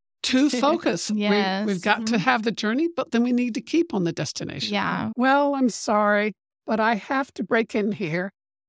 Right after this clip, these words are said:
Speaker 1: because this was another conversation that went longer than what we can put on one episode.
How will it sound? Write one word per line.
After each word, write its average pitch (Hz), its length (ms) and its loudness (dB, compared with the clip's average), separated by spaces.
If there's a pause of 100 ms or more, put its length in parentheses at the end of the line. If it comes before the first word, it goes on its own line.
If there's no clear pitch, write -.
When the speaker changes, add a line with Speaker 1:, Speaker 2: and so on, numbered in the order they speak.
(140)
Speaker 1:
because 254 300 0
this 269 180 0
was 254 140 2
another 247 400 2
conversation 196 880 -4 (400)
that 254 180 0
went 220 280 0
longer 269 640 2 (120)
than 233 160 -4
what 240 240 0
we 269 120 2
can 277 260 2
put 247 240 -2
on 196 360 0
one 240 300 2 (160)
episode. - 680 -8